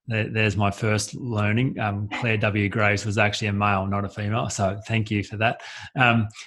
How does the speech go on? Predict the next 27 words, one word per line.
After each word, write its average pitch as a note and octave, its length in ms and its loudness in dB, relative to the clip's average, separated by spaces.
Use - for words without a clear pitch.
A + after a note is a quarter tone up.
secondly, A#2+ 800 4
I'd A#2+ 160 4
always B2 380 8
been A#2+ 260 4
nervous A2+ 560 4
about G#2 420 0
Claire A#2 640 0
finding G#2+ 400 6
out G#2+ 180 6
about A2+ 300 4
my G#2 180 4
work G#2+ 540 4
because A2 280 -4
I G#2 120 2
just C3 260 4
assumed, A#2+ 460 0
I, B2+ 200 4
I C#3 220 8
literally B2+ 760 2
heard B2+ 340 2
spiral A#2 360 2
dynamics G#2+ 500 2
once, G#2+ 720 -2
the A2 120 -4
theory G#2+ 400 2
explained G2+ 560 -2
once, G#2+ 560 -2